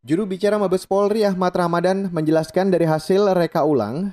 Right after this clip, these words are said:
dua anggota F P I lainnya tewas saat terlibat baku tembak dengan aparat.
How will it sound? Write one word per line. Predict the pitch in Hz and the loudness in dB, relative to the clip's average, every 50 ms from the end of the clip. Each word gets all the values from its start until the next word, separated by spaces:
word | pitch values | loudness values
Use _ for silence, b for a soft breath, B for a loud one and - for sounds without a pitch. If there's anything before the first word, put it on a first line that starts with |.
| - | -4
dua | 143 143 151 165 160 | -2 0 2 2 2
anggota | 160 156 156 - 160 | 0 0 0 0 0
F | 151 147 - | 0 0 0
P | - 147 151 | 0 0 0
I | 151 151 | 2 2
lainnya | 143 147 147 156 165 165 | 2 0 0 0 -2 -2
tewas | - 151 147 147 156 170 165 - | 0 0 0 0 0 -2 -2 -2
saat | 160 143 139 | -2 -2 -2
terlibat | - - 131 131 135 135 135 147 147 _ | -2 -4 -2 -2 -2 0 0 -2 -2 _
baku | - 127 120 - 127 | -4 -4 -4 -2 -4
tembak | - - 123 123 123 127 - - | -2 -2 -2 -2 -2 -4 -4 -4
dengan | 117 110 113 113 110 | -6 -6 -4 -6 -6
aparat. | 110 107 - 135 147 139 110 | -4 -2 -2 0 0 0 -2